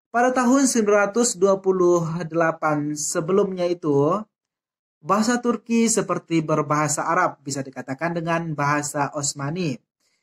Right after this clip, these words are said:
Nasılsınız, iyi misiniz, afiyet kardeşim. Tapi pada tahun seribu sembilan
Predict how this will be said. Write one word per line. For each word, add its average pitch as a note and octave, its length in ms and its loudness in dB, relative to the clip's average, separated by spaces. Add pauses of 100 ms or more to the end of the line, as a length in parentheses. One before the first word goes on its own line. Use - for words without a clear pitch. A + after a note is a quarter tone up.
(480)
Nasılsınız, F3 1040 -2
iyi D#3 160 -6
misiniz, A3 880 0
afiyet E3 400 -8 (480)
kardeşim. B2 520 -12 (500)
Tapi B3+ 400 -2 (240)
pada B3+ 480 2
tahun A3+ 640 2 (160)
seribu A3 640 0
sembilan E3 960 -4